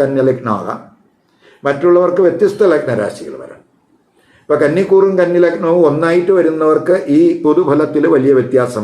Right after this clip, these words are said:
വരില്ല. അതേസമയം ലഗ്നരാശികൾ വ്യത്യസ്തമായിട്ട് വരുന്ന കുറുകാരെ സംബന്ധിച്ചിടത്തോളം പൊതുഫലത്തിൽ വ്യത്യാസം വരാൻ സാധ്യതയുണ്ട്. അതുകൊണ്ട് ഈ ലഗ്നരാശി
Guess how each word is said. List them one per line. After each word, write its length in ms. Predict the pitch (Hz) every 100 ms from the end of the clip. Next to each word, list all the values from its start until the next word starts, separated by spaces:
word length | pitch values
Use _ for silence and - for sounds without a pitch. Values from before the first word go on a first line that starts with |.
| 85
വരില്ല. 300 | - - - - _ _ _ _ _ _ _ _ -
അതേസമയം 680 | 147 190 214 - 202 196 208 240 - _ _ _ _ _ 127
ലഗ്നരാശികൾ 920 | 147 143 247 233 226 190 185 202 196 208
വ്യത്യസ്തമായിട്ട് 720 | 160 - 233 226 202 170 165 175
വരുന്ന 320 | 156 151 156 185 151
കുറുകാരെ 420 | 151 151 143 143 143
സംബന്ധിച്ചിടത്തോളം 760 | 135 135 139 139 139 139 160 220
പൊതുഫലത്തിൽ 460 | 139 127 127 120 131
വ്യത്യാസം 440 | 117 135 127 123 127
വരാൻ 180 | 110 117 113
സാധ്യതയുണ്ട്. 680 | 107 104 - 101 64 - - _ _ _ _ _ _ _ _ 147
അതുകൊണ്ട് 380 | 180 190 185 190 - - - -
ഈ 140 | 165 175
ലഗ്നരാശി 760 | 156 - 208 214 208 202 220